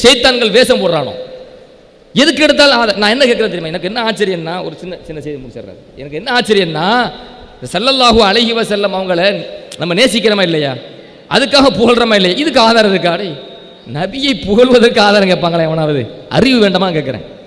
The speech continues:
பெருமானாரை புகழ்வதற்கு, அதற்காக மேடை போடுவதற்கு, அதற்காக ஒன்று கூடுவதற்கு இதுக்கு என்னடா ஆதாரம்?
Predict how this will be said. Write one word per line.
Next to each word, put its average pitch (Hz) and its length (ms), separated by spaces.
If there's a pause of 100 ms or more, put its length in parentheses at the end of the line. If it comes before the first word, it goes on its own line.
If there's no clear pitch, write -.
(360)
பெருமானாரை 285 680
புகழ்வதற்கு, 233 760
அதற்காக 285 480
மேடை 262 280
போடுவதற்கு, 220 600
அதற்காக 302 480
ஒன்று 285 260
கூடுவதற்கு 240 580 (100)
இதுக்கு 302 240
என்னடா 294 220
ஆதாரம்? 226 440